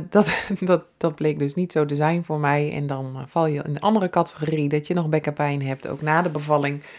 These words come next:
En heb ik, eh, met een hoop fysiotherapie en heel veel ellendige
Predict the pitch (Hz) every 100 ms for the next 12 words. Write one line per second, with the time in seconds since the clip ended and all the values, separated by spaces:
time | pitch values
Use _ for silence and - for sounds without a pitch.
0 | - - - - - _ 139 147 147 147
1 | 147 151 139 139 143 156 156 165 208 214
2 | 190 160 170 160 160 - 160 - 151 147
3 | 143 170 185 156 160 156 151 160 156 147
4 | 143 139